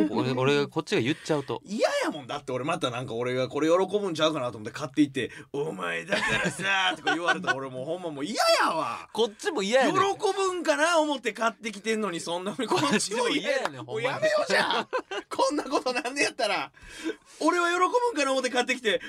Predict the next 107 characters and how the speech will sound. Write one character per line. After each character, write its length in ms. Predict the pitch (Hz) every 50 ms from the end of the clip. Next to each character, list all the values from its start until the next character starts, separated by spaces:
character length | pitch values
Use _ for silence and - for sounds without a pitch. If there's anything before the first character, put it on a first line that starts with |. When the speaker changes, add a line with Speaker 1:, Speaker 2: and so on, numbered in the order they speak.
| - -
Speaker 1:
「お 120 | - 208 220
前 140 | 226 226
も 120 | 233 214 -
こ 140 | - - -
っ 40 | -
ち 120 | - - 196
は 80 | 196
こ 140 | 196 202 208
ん 40 | 208
な 80 | 208
言 100 | - 208
い 20 | 202
た 120 | 208 202
な 100 | 202 190
い 80 | 190 180
ね 80 | 175
ん」 80 | 165 156
っ 20 |
て 0 | 156
言 60 | 165
っ 40 | -
て 100 | 151 151
文 240 | 143 160 185 202 190
句 100 | - 165
ば 100 | 135 127
っ 40 |
か 100 | 131 151 151
り 80 | 143
言 100 | 135 143
っ 40 | -
て。 240 | - - 123 120 147
Speaker 2:
ち 120 | - - 208
ょ、 20 |
も 60 | 220
う 20 | 220
ほ 60 | 214
ん 40 | 202
ま 60 | 190
に 140 | 180 175 151
や 100 | 160 170
め 80 | 180
て 100 | - 190
く 80 | 170 170
れ、 60 | 139
ほ 100 | 120 120
ん 80 | 113 110
ま。 100 | 107 101
Speaker 1:
は 80 | - -
あ？ 500 | - 101 113 143 160 175 180 233 339 - - - -
Speaker 2:
で、 240 | 127 120 123 123 120 120 -
も 200 | - 190 233 -
う 40 | -
ち 80 | -
ょ 40 | -
っ 40 | _
と、 360 | - - 127 113 107 - - _ _ _ _ _ _ _ -
あ 120 | 113 113
の、 200 | 110 110 110 - - _ -
言 200 | - - - 220
い 60 | 220
た 120 | - 220
く 120 | - - 269
な 100 | 202 160
い 60 | 147
よ。 180 | 131 107 117 - _
Speaker 1:
あ 80 | -
あ。 40 | 156 - 98 -
Speaker 2:
ほ 80 | 180
ん 20 | 165
ま 80 | 170
言 140 | 165 185 220
い 60 | 240
た 120 | - 269 254
な 100 | 190 127
い 60 | 104
よ。 140 | 92 92 104 -
Speaker 1:
う 40 | 107
ん、 140 | 101 95
何？ 320 | 95 120 131 131 170 220 - _ _ _ _ _ - -
Speaker 2:
も 180 | - - - 180
う 40 |
ち 100 | - -
ょ 20 | 208
っ 60 | -
と 100 | - 131
お 40 | 113
金 180 | - 120 117
か 80 | - -
け 100 | - -
て 60 | -
く 80 | - -
れ。 60 | -
Speaker 1:
<laughs> 880 | - 508 - - 587 - 1077 807 740 740 - 719 - - 523 539 - -
お 120 | 269 571
前 180 | 285 277 294 285
す 200 | 285 - - 311
ご 160 | 269 302 302 320
い 60 | 320
セ 120 | 294 294
リ 60 | 262
フ 140 | 269 330 -
や 100 | - 262
で、 140 | 240 214 202
こ 180 | - 240 254 254
ん 140 | 285 262
な 120 | 277 269
ん 40 | 220